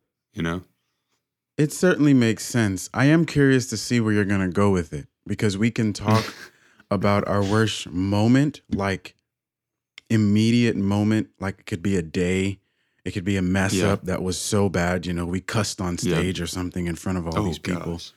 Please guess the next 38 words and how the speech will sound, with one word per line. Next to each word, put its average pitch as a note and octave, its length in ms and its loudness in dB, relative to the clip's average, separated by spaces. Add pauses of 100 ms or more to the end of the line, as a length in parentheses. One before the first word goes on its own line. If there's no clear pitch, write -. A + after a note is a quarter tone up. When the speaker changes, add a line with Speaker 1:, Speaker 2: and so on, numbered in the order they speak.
Speaker 1:
No, F2+ 200 -6
I E2 80 -6
didn't F#2 240 -6
do F#2 80 0
Speaker 2:
You F#2 60 2
know. F2 220 0
Speaker 1:
that. - 760 -2
<laughs> - 20 -
Speaker 2:
Um, F#2 440 0 (920)
or C#3+ 200 8
Speaker 1:
Did G#2+ 140 4
Speaker 2:
it - 20 4
can A#2 100 6
Speaker 1:
you? G#2+ 40 6
Speaker 2:
be, A2+ 440 2 (880)
huh? C#3 320 2 (1080)
No, A2+ 180 4
Speaker 1:
Did F2+ 160 0
Speaker 2:
no, F#2 80 0
Speaker 1:
you, F2 60 -2
Speaker 2:
no, F2 100 -2
Speaker 1:
did F#2 80 0
Speaker 2:
I - 40 -4
Speaker 1:
you F#2 60 -2
curse G#2 280 0
Speaker 2:
didn't. G#2 100 0
Speaker 1:
on G2 60 -2
stage? A2 520 -2 (480)
Speaker 2:
No, F#2+ 180 -4
I E2 80 -4
didn't. C#2+ 380 -12 (100)
<laughs> - 280 -10 (240)
Speaker 1:
Okay. E2+ 320 -4
Speaker 2:
No. D2+ 240 -10 (220)
<laughs> B2 100 -2 (720)
Um, F#2 400 0 (380)
<laughs> - 260 2
but B2+ 440 4